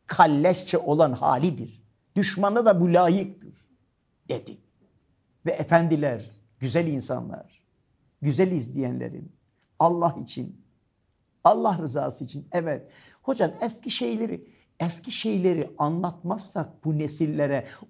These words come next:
oradan alacağımız bir hikayeden ibretlik bir hadise varsa, onunla kıyamet günü sabahına kadar eş değerde olan ibretlerle dolu hadiseyi anlatıyor bu hadiseler.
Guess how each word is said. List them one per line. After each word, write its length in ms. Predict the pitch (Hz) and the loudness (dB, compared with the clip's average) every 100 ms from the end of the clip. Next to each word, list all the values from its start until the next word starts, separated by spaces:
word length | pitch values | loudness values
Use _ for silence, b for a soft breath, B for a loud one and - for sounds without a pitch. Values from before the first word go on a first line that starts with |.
| _ | _
oradan 480 | 185 226 190 160 - | 2 4 4 0 0
alacağımız 800 | 180 170 165 185 190 202 160 127 | 0 0 2 2 2 0 -4 -2
bir 120 | 156 | -4
hikayeden 880 | 127 175 - 165 156 160 151 151 135 | -2 -6 0 2 2 2 0 -2 0
ibretlik 720 | 185 139 147 160 160 180 - 139 | 0 2 4 2 2 -2 -2 0
bir 260 | 165 135 B | 0 0 B
hadise 640 | - - 156 156 135 - 147 | -12 -4 0 0 2 2 4
varsa, 540 | 180 254 - 175 120 b b b _ | 4 2 2 0 0 b b b _
onunla 720 | - 208 302 302 214 147 110 | 4 6 4 4 6 6 4
kıyamet 680 | - 180 170 175 196 262 - | 2 4 6 4 2 0 -2
günü 200 | 208 175 | 0 0
sabahına 560 | - 185 180 180 226 247 | 2 2 2 2 0 2
kadar 320 | 196 165 156 - | 4 4 2 2
eş 320 | 240 - - | 2 2 2
değerde 360 | 180 175 165 165 | 4 6 4 2
olan 320 | 208 233 226 | 2 0 0
ibretlerle 920 | 196 151 175 175 180 285 294 254 196 | 0 4 4 2 2 0 2 2 4
dolu 320 | 196 190 151 B B | 2 2 0 B B
hadiseyi 800 | - 151 160 165 - 214 247 | 0 4 4 4 2 2 4
anlatıyor 800 | 311 208 202 175 - 165 131 110 - _ _ 147 | 4 2 4 2 2 0 0 -2 -12 _ _ -4
bu 140 | 143 | 4
hadiseler. 720 | 165 151 139 - 131 131 120 | 4 4 0 -2 0 0 0